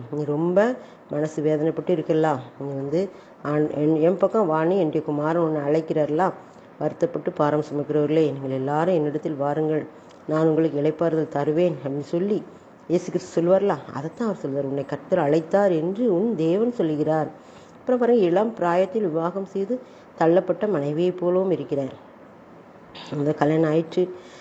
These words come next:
அந்த கணவனால அவ தள்ளப்பட்டுட்டா. அப்ப அந்த மனைவியினுடைய நிலைமை எப்படி இருக்கு யோசிச்சு பாருங்க. ஒரு கணவனால தள்ளப்பட்ட ஒரு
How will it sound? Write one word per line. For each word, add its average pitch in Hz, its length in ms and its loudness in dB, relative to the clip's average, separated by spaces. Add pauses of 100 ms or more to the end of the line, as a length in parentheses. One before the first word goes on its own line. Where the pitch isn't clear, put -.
(220)
அந்த 151 320 2 (140)
கணவனால 170 720 2 (220)
அவ 147 140 -2
தள்ளப்பட்டுட்டா. 147 680 -4 (520)
அப்ப - 80 -18
அந்த 160 340 4
மனைவியினுடைய 170 480 2
நிலைமை 156 320 0
எப்படி 143 140 -2
இருக்கு 151 200 -4
யோசிச்சு 151 320 -2
பாருங்க. 143 380 -4 (420)
ஒரு 151 140 0
கணவனால 175 540 0
தள்ளப்பட்ட 151 460 0
ஒரு 143 220 -2